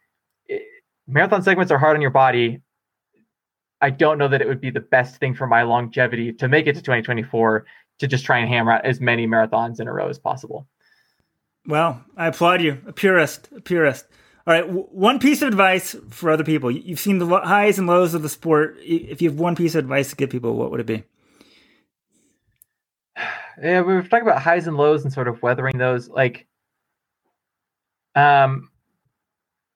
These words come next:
Speaker 1: don't let running be your everything. Like, it, it has to be sometimes to reach the, the highest level that you want. But, like, if you structure your life so that running is the be all end all, you just can't, you can't burn that fire hot enough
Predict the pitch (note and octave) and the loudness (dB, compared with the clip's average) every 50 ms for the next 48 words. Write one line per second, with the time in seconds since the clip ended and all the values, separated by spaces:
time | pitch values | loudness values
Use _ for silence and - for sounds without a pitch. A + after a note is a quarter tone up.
0 | _ _ _ - C#3 C3+ F3+ F#3 G3 F#3 E3+ - D3 C#3+ D3 D3 C#3 C3+ C#3 C3+ | _ _ _ -8 -2 0 0 2 2 0 0 2 2 2 2 0 -2 -2 -2 0
1 | C3+ C3 C3 C3 D3 C#3 D#3+ D#3+ D#3+ D#3 D#3 _ _ _ _ _ - D3+ D3 C#3+ | 2 2 2 0 -2 -6 -8 -10 -10 -12 -16 _ _ _ _ _ 0 0 0 0
2 | C#3 - _ _ _ _ _ _ _ _ _ _ _ _ _ - F3 E3+ - - | 0 -6 _ _ _ _ _ _ _ _ _ _ _ _ _ 2 2 2 2 2
3 | D#3 D3+ C#3+ C3+ D3+ D3+ D3+ - - - C#3+ D#3 C#3 C3+ C#3 C3+ C#3 C#3+ D3 D3 | 2 2 2 2 0 0 -2 -2 -6 -4 -2 -2 -2 -2 -2 -2 0 0 -2 -2
4 | D#3 D3 - D3+ C3 B2+ B2 A#2 - - C3 - - - C#3 C3 C3 B2 B2 A#2+ | -2 -4 -8 -8 -8 -8 -8 -8 -6 -4 -2 -2 -2 -2 -4 0 0 0 0 0
5 | - B2+ A#2+ B2 - - A#2+ A2 B2+ B2+ C#3 D#3 D3 - C3+ A2+ C3 B2 B2 C3+ | -2 -2 -2 -2 -4 -4 -4 -2 2 2 2 2 0 -2 0 0 0 0 0 -2
6 | C3+ B2+ C3+ B2+ B2 - C#3 C3+ - C#3 B2+ A#2+ A#2+ A#2+ A#2+ A#2 - - A#2+ A2 | -4 -4 -4 -4 -2 -2 -2 -2 0 0 0 2 2 2 0 0 -2 -4 -2 0
7 | G#2+ A#2+ - - _ _ _ _ _ _ _ _ _ _ _ _ _ _ _ _ | 0 -2 -2 -4 _ _ _ _ _ _ _ _ _ _ _ _ _ _ _ _
8 | _ _ _ _ _ _ _ _ _ - C#3+ C3 C#3+ C3+ C3 C3 C3 B2+ A#2 - | _ _ _ _ _ _ _ _ _ -18 -8 -2 0 2 2 2 0 -2 -2 -4
9 | B2 - - B2 B2+ B2 A#2 - - B2 B2+ C3 C3 C3 C3+ C#3 D3 C3 C3+ - | -6 -4 -2 0 2 2 2 2 0 -2 0 2 4 4 4 4 2 0 -4 -12
10 | - - _ _ _ _ _ _ _ _ _ _ _ _ _ _ _ _ _ - | -20 -20 _ _ _ _ _ _ _ _ _ _ _ _ _ _ _ _ _ -20
11 | _ _ _ _ - D#3+ D3+ C#3+ C3+ D#3 C#3+ - - E3+ E3 D3+ C#3+ - _ - | _ _ _ _ -14 -10 -8 -4 -4 -4 -4 -4 -4 -2 -2 -2 -2 -6 _ -14
12 | D3+ D3+ C3+ - F3+ E3+ C#3 - C#3+ C#3+ C#3+ C#3 C3 B2+ - - - B2+ B2 A#2+ | -14 -10 -6 -4 -4 -4 -2 0 0 2 2 4 2 2 0 2 2 4 4 4
13 | A2+ A2+ A2+ B2 A#2+ A#2+ A#2 A2+ A2+ A2+ - _ | 2 2 2 2 2 2 2 0 -2 -2 -4 _